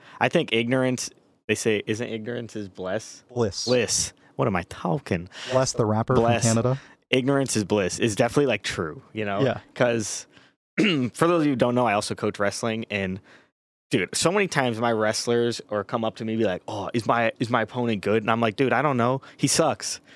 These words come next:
Speaker 1: You know?
Speaker 2: Assume that you're better so
Speaker 1: Yeah.
Speaker 2: you can win with
Speaker 1: He's terrible,
Speaker 2: confidence.
Speaker 1: you know? Go out there and just smash him. And that's the exact same thing that I take into, uh, a match against someone I don't know.
Speaker 2: Yeah.
Speaker 1: And some people may say, "Oh, that's, like, kinda bad, you know? 'Cause what if he's really good?" And I'm like,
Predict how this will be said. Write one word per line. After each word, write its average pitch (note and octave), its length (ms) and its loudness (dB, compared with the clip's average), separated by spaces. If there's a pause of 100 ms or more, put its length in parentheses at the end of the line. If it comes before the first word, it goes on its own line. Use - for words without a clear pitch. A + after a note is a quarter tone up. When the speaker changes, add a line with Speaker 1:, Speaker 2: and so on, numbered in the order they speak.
(160)
Speaker 1:
You B2+ 60 6
know? B2+ 100 4
Speaker 2:
Assume F3 480 4
that C#3+ 220 0
you're C#3 160 4
better B2+ 360 2
so C#3+ 180 4
Speaker 1:
Yeah. - 80 6
Speaker 2:
you B2+ 60 2
can A#2+ 200 2
win A#2+ 160 2
with C#3 160 0
Speaker 1:
He's B2+ 100 2
terrible, D3+ 220 2
Speaker 2:
confidence. - 320 -6
Speaker 1:
you B2 100 0
know? B2 240 2
Go C#3 240 2
out D#3 200 0
there F3+ 180 4
and C3 200 0
just C3 200 2
smash E3 340 0
him. F2+ 180 -2
And A#2 140 2
that's - 380 0 (420)
the B2+ 100 2
exact A#2+ 320 0
same A#2+ 200 2
thing A2 240 2
that G2+ 140 2
I G2+ 120 2
take A2 380 -2
into, F#2 760 -2 (140)
uh, F2 320 0 (240)
a G#2 80 2
match G#2+ 400 0
against G2 300 -2
someone F#2+ 200 -2
I E2+ 100 -4
don't E2 180 -10
know. E2 240 -18
Speaker 2:
Yeah. D3 240 -2 (260)
Speaker 1:
And C3 100 0
some G3+ 160 2
people G#3 280 2
may B2 180 2
say, G#2+ 460 0 (280)
"Oh, A2 200 2
that's, G2 240 -4
like, G2+ 140 -2
kinda F#2 360 -4 (100)
bad, G2 460 -2
you F2+ 100 -10
know? F#2 220 -10
'Cause G#2+ 160 -14
what C3 140 2
if B2+ 80 -6
he's A#2+ 120 -4
really B2 220 0
good?" C3 260 0
And G2 140 -4
I'm G#2 140 -6
like, G#2 160 -4